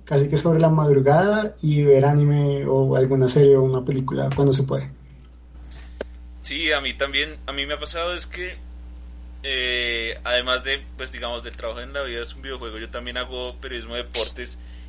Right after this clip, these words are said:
Speaker 2: y me ha tocado como abandonar un poco ese tema de, de deportes porque pues no hay nada de deportes en este momento y hacer muchas cosas de coronavirus, entonces uno cree que, que porque está esta situación el trabajo es menor y en realidad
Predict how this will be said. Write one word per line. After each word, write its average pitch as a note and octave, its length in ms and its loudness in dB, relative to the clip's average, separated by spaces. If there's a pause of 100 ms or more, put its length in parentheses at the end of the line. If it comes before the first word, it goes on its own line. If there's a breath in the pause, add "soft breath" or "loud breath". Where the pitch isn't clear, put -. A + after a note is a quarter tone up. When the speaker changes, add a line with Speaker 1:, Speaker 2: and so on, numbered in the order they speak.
Speaker 2:
y C3 120 -12
me C3 120 -6
ha B2 120 -2
tocado C3+ 400 -2
como D3+ 320 -6 (340)
abandonar B2 540 -6
un A#2+ 100 -14 (160)
poco D3 400 -8
ese C#3+ 160 -8
tema D3 440 -8
de, C#3+ 440 -6
de B2 80 -8
deportes A#2 540 -8
porque B2 260 -14
pues G#2 220 -16
no G#2 80 -12
hay G2+ 80 -12
nada A2+ 340 -6
de B2 80 -6
deportes A2+ 460 -12
en A#2 80 -12
este A2+ 180 -14
momento A2 420 -14 (840 loud breath)
y C3 140 -2
hacer B2+ 240 -2
muchas D#3 360 -6
cosas D#3 280 -10
de E3 80 -8
coronavirus, D3 600 -8
entonces A#2 400 -14
uno C#3+ 180 -14
cree D3+ 300 -8
que, E3 140 -12 (280)
que D3+ 140 -14
porque A#2+ 600 -12
está A2+ 300 -6
esta A2 180 -8
situación C3 540 -10
el G#2+ 80 -14
trabajo B2+ 320 -4
es G#2+ 80 -14
menor B2 340 -10
y B2+ 60 -12
en C3 80 -14
realidad B2 520 -6